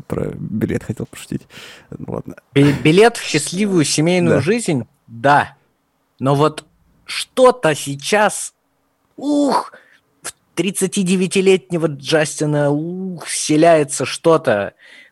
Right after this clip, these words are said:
Speaker 2: Какие-то он, возможно,
Speaker 1: Какие-то
Speaker 2: ошибки
Speaker 1: тролли.
Speaker 2: делает. И даже бог с ними, с троллями, это и главная ошибка <laughs> во все тридцать девять его лет. Ладно, ладно, это шутка. Антон Антитролль. Так вот, э,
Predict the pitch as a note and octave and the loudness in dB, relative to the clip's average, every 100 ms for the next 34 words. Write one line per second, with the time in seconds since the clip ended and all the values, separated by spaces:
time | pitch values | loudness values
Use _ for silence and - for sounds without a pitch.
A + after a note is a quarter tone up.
0 | _ C3 - E3+ D3 D#3+ D#3 C#3+ - - | _ -8 -4 -2 2 2 2 -2 -6 -8
1 | - C3+ C3+ D#3+ C#3+ D3+ D3+ C3 A#2 - | -2 -2 0 0 2 2 2 2 2 2
2 | A#2 A#2+ A#2 A#2 A2 - _ _ _ _ | 4 6 6 2 0 -10 _ _ _ _
3 | _ _ _ _ _ _ - C3+ D3+ F3 | _ _ _ _ _ _ -8 -2 4 6
4 | F3 E3 F#3 - F3 F3+ - E3+ F3+ F3+ | 6 4 2 2 0 0 2 2 4 4
5 | D#3+ D3+ E3 D#3+ C#3 C#3 G#3 F#3+ D#3+ E3 | 2 -2 -4 -4 -2 2 4 4 2 2
6 | D#3+ - F3+ - - - G3+ - A3 A3+ | 2 2 0 0 -2 0 0 2 4 6
7 | - - C4 C4+ - A3 - G3+ G#3 F#3+ | 4 2 4 4 4 -4 -8 -6 -2 -2
8 | G3 D#3 G3 - D#3 - E3 F#3+ C3+ C#3 | -2 -2 -2 -2 -4 -10 -10 -6 -2 0
9 | C#3+ D#3 D3+ D#3 - E3 G#3 - D3 C3+ | 2 2 0 -4 -4 -4 -4 -4 -2 -2
10 | A#2 G2+ _ - _ - B2 B2 D#3+ D#3+ | -2 -8 _ -20 _ -10 -8 -2 0 0
11 | D#3+ D#3+ D#3+ F#3 D3 - _ _ D3+ D3 | -2 -4 2 2 2 -2 _ _ -8 -2
12 | E3+ F#3 - _ _ - C3+ C3+ C3+ | 0 0 -2 _ _ -8 -4 -4 -4